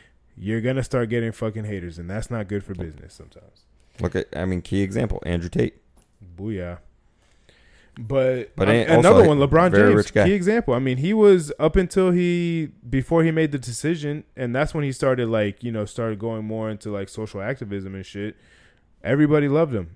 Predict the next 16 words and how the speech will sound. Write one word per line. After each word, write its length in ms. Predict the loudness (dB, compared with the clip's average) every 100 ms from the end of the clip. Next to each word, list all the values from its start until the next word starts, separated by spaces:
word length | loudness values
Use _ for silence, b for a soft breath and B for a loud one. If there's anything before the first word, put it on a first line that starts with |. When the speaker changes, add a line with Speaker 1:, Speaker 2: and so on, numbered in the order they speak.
| -10
Speaker 1:
And 240 | -6 -4
then 240 | -4 -4 -4
once 240 | -4 -4
he 360 | -2 -2 -2 -6 _ -18 -6
kind 240 | -2 0
of 60 | -2
s-, 100 | -4 -12 _ _ _ b b b 6
Speaker 2:
Well, 220 | 8 8
LeBron's 180 | 8 8 8
Speaker 1:
cement 220 | 6 4 2
Speaker 2:
al-, 80 | 2
but 80 | 4
LeBron's 400 | 6 6 6 4
always 260 | 4 2
been, 260 | 2 2 4
uh, 220 | 2 2